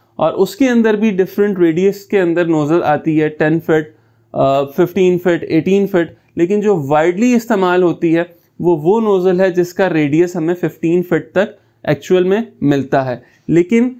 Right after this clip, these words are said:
यही रेडियस, उसके ऊपर एक स्क्रू होता है, अगर उसको टाइट किया जाए, तो ये रिड्यूस किया जा सकता है एट फीट तक। तो ये हमें एक फ्लेक्सिबिलिटी मिल जाती है, इसी वजह से इंडस्ट्री में ये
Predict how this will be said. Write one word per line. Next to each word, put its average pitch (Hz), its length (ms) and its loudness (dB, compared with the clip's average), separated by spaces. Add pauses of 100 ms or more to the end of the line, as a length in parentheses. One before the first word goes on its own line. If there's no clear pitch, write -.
(200)
यही 175 400 2
रेडियस, 180 600 2 (220)
उसके 160 260 0
ऊपर 185 260 2
एक 180 120 0
स्क्रू 226 360 0
होता 185 200 0
है, 175 60 2
अगर 175 160 2
उसको 175 200 -2
टाइट 180 380 -2
किया 180 200 0
जाए, 165 220 0
तो 170 140 -2
ये 170 280 2
रिड्यूस 160 500 -2
किया 180 220 0
जा 156 180 0
सकता 147 400 -2
है 165 240 -2 (240)
एट 165 260 2
फीट 156 380 -4
तक। 135 100 0 (580)
तो 160 380 0 (500)
ये 202 260 0
हमें 214 240 -2
एक 208 100 -2
फ्लेक्सिबिलिटी 185 640 0
मिल 190 200 4
जाती 160 360 0
है, 170 80 2
इसी 180 300 -2
वजह 180 260 2
से 185 160 -2
इंडस्ट्री 160 380 -2
में 165 160 0
ये 180 260 0